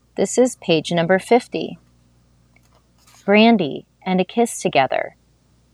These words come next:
But something that appeals to all the Fae are places with connections to the raw, true things that shape the world.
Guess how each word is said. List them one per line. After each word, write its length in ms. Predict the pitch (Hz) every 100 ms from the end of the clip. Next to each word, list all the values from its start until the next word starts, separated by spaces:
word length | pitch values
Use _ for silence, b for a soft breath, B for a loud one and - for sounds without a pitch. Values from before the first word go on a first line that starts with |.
| _ _ -
But 160 | 196 -
something 460 | 226 226 277 269
that 120 | 247
appeals 460 | 196 - 196 190 190
to 140 | - -
all 180 | 160 165
the 120 | 196
Fae 340 | 202 170 143 139
are 180 | 151
places 560 | 156 - 147 143 180 175
with 220 | 175 165
connections 680 | - 165 139 - 190 175 - -
to 80 |
the 140 | 156 143
raw, 420 | 151 139 156 320 - _
true 400 | - - 175 170
things 580 | 196 - 160 143 160 -
that 180 | 160 -
shape 320 | - 165 151
the 100 | 175
world. 380 | 151 135 131 -